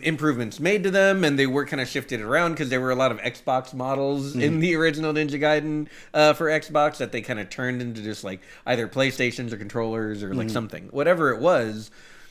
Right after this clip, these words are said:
Speaker 1: they have to use the Sigma versions, which a lot of fans weren't super happy with because they don't have the original code for Ninja Gaiden one and two Black,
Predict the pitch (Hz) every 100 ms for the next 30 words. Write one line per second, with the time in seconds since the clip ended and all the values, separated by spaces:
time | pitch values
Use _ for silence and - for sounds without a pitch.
0 | - - - 147 160 127 156 165 220 208
1 | 156 175 170 135 147 - 127 139 135 156
2 | 175 117 107 104 113 - 117 110 104 117
3 | 143 139 143 120 - 127 123 120 113 110
4 | 120 117 - 127 110 98 - 220 226 131
5 | 113 113 - - - 165 135 160 135 139
6 | 117 107 - 139 156 160 - - - -
7 | 165 160 139 117 110 110 123 120 123 127
8 | 123 - - 127 110 101 - - - 135
9 | 135 113 110 113 104 110 107 101 85 98
10 | 85 101 85 -